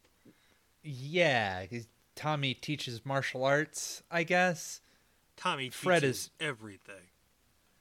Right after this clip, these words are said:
Speaker 1: Fred is just, like, real into Tommy as, like, a mentor type. And also, Fred's dad has a very bizarre accent that, like, is he Australian? And I looked it up. He is Australian. I was like, "He is."
Speaker 2: Crikey!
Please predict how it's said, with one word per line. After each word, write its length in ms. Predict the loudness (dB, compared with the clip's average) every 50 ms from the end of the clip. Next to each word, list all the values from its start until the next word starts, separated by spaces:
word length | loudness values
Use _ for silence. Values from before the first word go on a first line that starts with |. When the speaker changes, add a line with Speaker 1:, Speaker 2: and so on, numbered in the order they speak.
| _ _ -20 _
Speaker 1:
Fred 380 | -20 -14 -6 0 2 2 2 2
is 140 | 0 -2 -4
just, 260 | -6 -6 -6 -6 -6
like, 360 | -6 -4 -4 -4 -6 -8 -12 _ _ _ _ _ _ _ _ _ _ _ _ -12 -6
real 340 | -4 -2 0 0 2 2
into 260 | 0 0 -2 -4 -8 -10
Tommy 640 | -4 -2 -2 0 0 -2 -4 -6 -8 -8 -10 -14 _ _ -12
as, 160 | -12 -8 -4
like, 180 | -4 -4 -4 -4
a 40 | -6
mentor 420 | -6 -6 -6 -6 -6 -6 -6 -6 -6
type. 380 | -4 -4 -2 -2 -2 -4 -8 -6
And 200 | -4 -4 -4 -2 0
also, 420 | 0 0 0 2 0 -2 -2 -4 -8 -16 -20 -20 -20
Fred's 340 | -4 2 4 4 4 4 0
dad 300 | 2 4 4 4 4 2
has 160 | 0 -2 -2
a 40 | -2
very 240 | -2 0 0 0 0
bizarre 480 | -2 -4 -6 -2 0 2 2 2 2
accent 540 | 0 -2 -2 -4 -4 -4 -4 -4 -4 -4 -4
that, 160 | -4 -4 -2
like, 240 | -2 -2 -2 -4 -6 -10
is 100 | -8 -4
he 140 | -4 -2 0
Australian? 640 | 0 -2 0 2 2 2 4 4 4 4 2 2 0 -6 -16 -12 -6
And 160 | 0 2 4
I 40 | 4
looked 240 | 4 4 2 0 2
it 80 | 4
up. 200 | 4 4 2 -2 -12 -20 _
He 320 | -10 -4 0 2 6 8
is 180 | 8 8 8 8
Australian. 640 | 4 4 2 2 2 2 2 2 2 0 -2 -2 -2
I 140 | 0 0 2
was 140 | 2 4
like, 180 | 2 2 2 0
"He 280 | -4 -4 -2 2 2 2
is." 60 | 4
Speaker 2:
Crikey! 720 | 6 8 8 8 8 6 2 0 -4 -10 -12 -12 -14